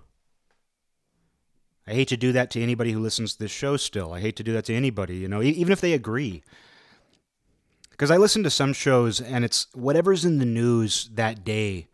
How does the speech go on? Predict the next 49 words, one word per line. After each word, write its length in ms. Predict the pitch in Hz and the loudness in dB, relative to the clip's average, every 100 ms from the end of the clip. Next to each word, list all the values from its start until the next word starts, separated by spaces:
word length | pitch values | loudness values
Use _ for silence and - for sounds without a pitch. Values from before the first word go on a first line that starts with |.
| _ _ _ | _ _ _
that 220 | 110 107 104 | -4 -4 -4
week, 480 | 104 101 - - - _ _ _ _ | -4 -4 -6 -20 -20 _ _ _ _
they 120 | 113 | -2
all 180 | 113 117 | 2 2
talk 320 | - 107 101 | 0 -4 -4
about 220 | 101 90 82 | -6 -10 -12
it. 140 | 85 _ _ _ _ _ _ _ | -16 _ _ _ _ _ _ _
And 100 | 135 | 2
I 60 | 135 | 4
like 260 | 127 156 | 4 2
to 100 | - | 2
hear 160 | 143 151 | 0 2
them 140 | 139 | 2
talk 300 | 139 139 131 | 0 -2 -2
about 240 | 135 139 143 | -4 -2 -2
it, 180 | 143 - - - - | -4 -8 -20 -14 -2
but 100 | 127 | 2
it 80 | |
also 240 | 135 135 135 | 2 2 0
feels 260 | 139 123 | -2 -4
very 220 | 101 113 95 | -2 -4 -6
cheap. 460 | - - 98 - - - _ _ _ _ _ _ _ _ _ _ | -8 -6 -6 -8 -16 -20 _ _ _ _ _ _ _ _ _ _
You 80 | 120 | -2
know, 60 | 127 | 2
a 40 | |
good 140 | 170 | 4
example 420 | 175 135 143 135 123 | 4 4 0 0 -2
is, 140 | 101 | -2
like, 120 | 110 | -2
right 200 | 123 139 | 0 0
now, 420 | 131 127 120 113 - - - _ _ _ _ _ _ 127 | 0 0 0 -2 -6 -14 -20 _ _ _ _ _ _ -8
various 440 | 123 180 202 147 | 0 2 4 2
shows 480 | - - 135 143 110 | 0 2 4 4 2
that 120 | 110 | -2
I 60 | 110 | -4
just 180 | 110 - | -6 -4
put 160 | 123 | 0
on 180 | 123 123 | 2 2
in 80 | 117 | 0
the 80 | 98 | 0
background, 680 | 110 117 110 104 98 101 | -2 -2 -4 -4 -4 -4
they're 160 | 113 120 | -2 2
all 140 | 127 | 4
talking 340 | - 120 113 113 | 4 0 0 -2
about 300 | 98 98 - | -2 -6 -6
the 80 | |
girl 280 | 95 120 117 | -6 -2 -2
who 100 | 104 | -2
disappeared 640 | 98 92 92 98 90 90 | -6 -10 -10 -10 -10 -12